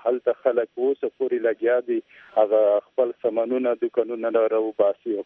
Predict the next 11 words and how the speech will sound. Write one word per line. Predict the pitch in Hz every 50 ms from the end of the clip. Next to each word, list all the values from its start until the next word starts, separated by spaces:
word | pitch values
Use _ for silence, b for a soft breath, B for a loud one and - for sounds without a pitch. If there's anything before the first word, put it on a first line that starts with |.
| _ -
موږ | 147 165 320
چې | - -
په | - -
د | 131 123 110
شاوخوا | - - 131 127 131 127 - - 135 127
کې | 123 _ 123
وګرځېدو، | 123 131 139 143 147 139 123 113 113 113 - 110 110 - B B B B B B
د | - - - -
څو | - 180 - _
کیلومترو | - 131 120 120 117 131 156 160 _ - 127 120 - -
پورې | 127 123 117 120 120 117 107